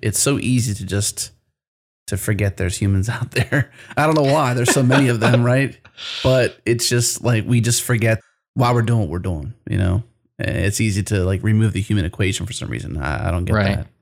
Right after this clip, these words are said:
Speaker 2: Well, you're just writing code all day, you know, there's, <laughs> and not interacting with too many other humans sometimes.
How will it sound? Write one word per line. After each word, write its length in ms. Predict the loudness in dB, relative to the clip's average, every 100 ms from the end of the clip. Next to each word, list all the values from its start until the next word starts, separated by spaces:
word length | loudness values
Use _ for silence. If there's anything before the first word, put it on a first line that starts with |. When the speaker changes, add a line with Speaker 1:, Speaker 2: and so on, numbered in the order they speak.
| _ _ _ _ _ _ -2
Speaker 2:
Well, 200 | 0 2
you're 120 | 2
just 160 | 0 0
writing 240 | 0 0
code 200 | 0 2
all 140 | 2
day, 260 | 0 -2 -4 -4
you 80 |
know, 100 | -2
there's, 380 | 0 2 2 0 -4 -16 -2 0 2
<laughs> 500 | 0 -4 -8 -10 -6
and 120 | -2 0
not 220 | 2 2
interacting 400 | 2 0 0 0
with 160 | -2
too 140 | -2 0
many 240 | 2 2
other 180 | 0 0
humans 380 | -2 0 -2 -4
sometimes. 680 | -6 -4 -2 -2 -4 -10